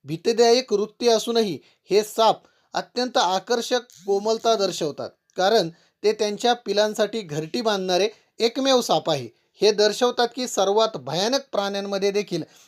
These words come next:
एक पालकत्व असते. मित्रांनो, हा व्हिडिओ बघितल्यानंतर तुमच्याही अंगावर नक्कीच काटा येईल,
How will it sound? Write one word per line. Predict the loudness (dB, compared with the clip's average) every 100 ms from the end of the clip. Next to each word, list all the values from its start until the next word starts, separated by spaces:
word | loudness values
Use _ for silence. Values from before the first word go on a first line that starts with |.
| _
एक | -2 -2 _ 0
पालकत्व | 4 4 2 -2 -2 -4 -6 _ _ -10
असते. | -8 -10 -12 -14 _ _ -10
मित्रांनो, | -4 0 2
हा | 4
व्हिडिओ | 4 4 6 6
बघितल्यानंतर | 6 2 0 -2 -2 -4
तुमच्याही | -4 -8 0 2
अंगावर | 2 2 2 2
नक्कीच | 0 -4 -6 -4
काटा | 0 0 2
येईल, | -2